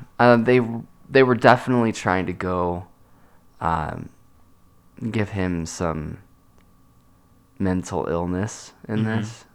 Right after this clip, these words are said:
Speaker 1: And so you could tell they were, they were, I don't know if they were demonizing mental illness or not, but,
Speaker 2: Mm-hmm.
Speaker 1: um, he was crazy. He was
Speaker 2: Mm-hmm.
Speaker 1: absolutely crazy. And, uh,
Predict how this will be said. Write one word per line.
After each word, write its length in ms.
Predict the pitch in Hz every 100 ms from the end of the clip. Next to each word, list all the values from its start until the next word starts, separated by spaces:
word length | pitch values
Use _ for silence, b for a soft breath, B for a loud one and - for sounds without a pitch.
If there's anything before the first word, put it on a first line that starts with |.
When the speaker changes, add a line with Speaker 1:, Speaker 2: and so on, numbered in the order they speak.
| _
Speaker 1:
And 220 | 95 92
so 140 | - 98
you 220 | 98 101
could 140 | 98
tell 280 | - 95 98
they 140 | 95 95
were, 260 | 92 82 B B B B _ _ _ _ _ _ _ -
they 100 | 101
were, 260 | 98 95 - _
I 160 | 92 110
don't 120 | 104
know 160 | 98 95
if 80 |
they 100 | 95
were 120 | 92 90
demonizing 760 | 92 92 92 90 87 85 85
mental 380 | 85 85 - 73
illness 400 | 90 90 85 -
or 80 | 85
not, 320 | 87 - - -
but, 120 | 85
Speaker 2:
Mm-hmm. 800 | 101 92 92 - _ _ _ 95
Speaker 1:
um, 360 | 92 87 85 80
he 200 | 95 110
was 120 | 104
crazy. 540 | - 98 110 87 78 107 -
He 120 | _ 101
was 140 | 110
Speaker 2:
Mm-hmm. 120 | -
Speaker 1:
absolutely 580 | 87 95 - 107 98 98
crazy. 520 | - 87 92 85 - - b b b b b _
And, 400 | 90 87 87 85
uh, 260 | 85 82